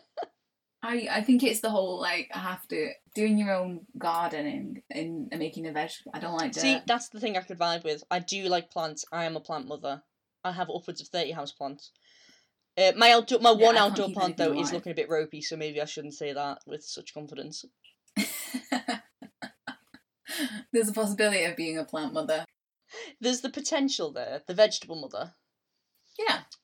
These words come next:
Speaker 1: I mean, I'm, I'm just not any kind of mother to anything. I could, I could probably mother a child. Can't do animals. Um, I can barely do
Speaker 2: See, I
Speaker 1: plants.
Speaker 2: know that I can do animals and plants, but I'm like, "Oh,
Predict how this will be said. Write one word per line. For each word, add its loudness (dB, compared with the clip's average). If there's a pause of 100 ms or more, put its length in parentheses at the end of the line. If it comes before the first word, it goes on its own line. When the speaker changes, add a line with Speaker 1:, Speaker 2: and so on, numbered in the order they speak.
(760)
Speaker 1:
I -4
mean, 0
I'm, -4
I'm -4
just -6
not -4
any -6
kind -8
of -10
mother -6
to -8
anything. -8
I -2
could, -2
I -2
could -8
probably -6
mother -4
a -6
child. -6 (1080)
Can't -4
do 8
animals. 2 (260)
Um, -4 (500)
I -4
can -8
barely -2
do -8
Speaker 2:
See, 4
I 4
Speaker 1:
plants. 2
Speaker 2:
know 2
that 0
I 2
can -8
do -4
animals -6
and -8
plants, -6
but -4
I'm -2
like, -6
"Oh, -20